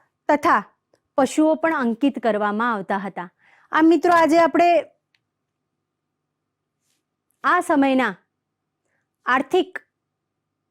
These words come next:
જીવન વિશે આપણે જાણ્યું,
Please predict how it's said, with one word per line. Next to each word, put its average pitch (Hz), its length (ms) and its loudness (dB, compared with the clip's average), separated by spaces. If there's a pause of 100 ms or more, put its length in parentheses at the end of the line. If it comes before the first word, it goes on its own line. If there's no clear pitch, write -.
(840)
જીવન 277 360 2
વિશે 311 240 0
આપણે 294 280 0
જાણ્યું, 277 420 -2